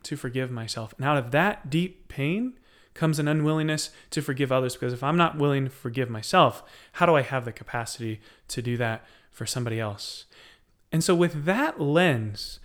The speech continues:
I invite us to go back to Matthew and see this beautiful exchange between Jesus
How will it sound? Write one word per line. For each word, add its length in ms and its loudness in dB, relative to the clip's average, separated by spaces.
I 60 0
invite 340 4
us 160 2
to 100 -2
go 160 4
back 600 0
to 580 0
Matthew 680 0
and 160 0
see 180 4
this 160 4
beautiful 400 4
exchange 920 -4
between 560 0
Jesus 760 2